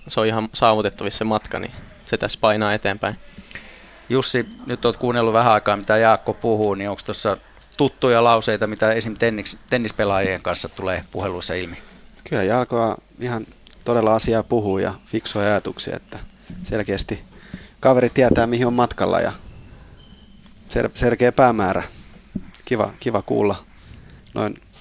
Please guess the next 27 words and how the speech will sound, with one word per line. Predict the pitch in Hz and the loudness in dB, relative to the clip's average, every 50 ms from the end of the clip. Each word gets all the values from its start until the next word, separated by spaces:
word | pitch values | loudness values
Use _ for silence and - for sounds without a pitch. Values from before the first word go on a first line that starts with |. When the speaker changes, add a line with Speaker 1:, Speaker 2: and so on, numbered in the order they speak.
| - - | -8 -2
Speaker 3:
määrätietoista | 120 113 104 101 - - 98 98 101 - - 104 | 0 2 2 2 0 -2 -2 -2 -4 -4 -6 -6
ja | 104 - | -4 -2
päämääräistä | - 110 104 101 98 95 98 - 95 | 0 0 0 0 -2 -6 -6 -8 -6
kaveria | - - 104 95 90 - - 71 - - - | -2 0 0 0 0 -4 -4 -6 -6 -8 -10
ja | 202 202 - - - - - - - - - - - - | -12 -14 -18 -20 -20 -20 -20 -20 -20 -20 -20 -20 -8 -4
kovia | - 127 110 104 95 | 0 2 2 2 0
tuloksia | - 113 123 120 107 - - 110 107 | 2 2 2 2 2 0 -2 -2 -2
nyt | 113 110 - - | -2 -4 -2 0
jo. | 113 107 104 - - - - - - - - - - - - - - - - - - - | 0 0 -2 -2 -8 -20 -20 -20 -20 -20 -20 -20 -20 -20 -20 -20 -20 -20 -20 -10 -2 2
Speaker 2:
Joo, | 147 151 127 104 | 4 4 4 4
siis | 95 104 98 117 | 2 -2 -2 -2
ei | 113 117 120 | 0 0 0
ihan | 117 127 110 | 0 0 0
joka | 107 107 - 104 | 0 0 -2 -2
kaveri | 98 - - 107 101 107 104 104 107 | -2 -2 -2 -2 0 0 0 0 0
Olli | 110 110 104 98 | 0 0 0 -2
Tuomista | 92 - 92 82 - - - - 92 | -4 -4 -6 -6 -6 -8 -8 -8 -8
voita. | 82 82 82 80 - 87 - | -6 -8 -8 -8 -8 -10 -8
Speaker 3:
Niin, | - 127 120 104 92 90 - | -4 -2 -2 -2 -2 -4 -4
kyllä, | - 117 113 117 | -2 0 0 0
kyllä. | 113 - 117 101 90 87 - - - - - - - | 2 2 2 2 0 -2 -6 -12 -20 -20 -20 -14 -10
Speaker 2:
Näin | 101 98 90 | -8 -8 -8
se | - 110 | -6 -6
on. | 98 90 - - - - - - - - | -8 -8 -8 -14 -18 -18 -18 -16 -6 -2
Tota, | 131 131 123 139 123 - - | 2 6 8 8 6 6 4
Jaakko, | - 151 151 - - 139 | 4 4 4 4 2 -4
puhu-, | 123 - 160 151 156 - | -2 0 0 0 0 0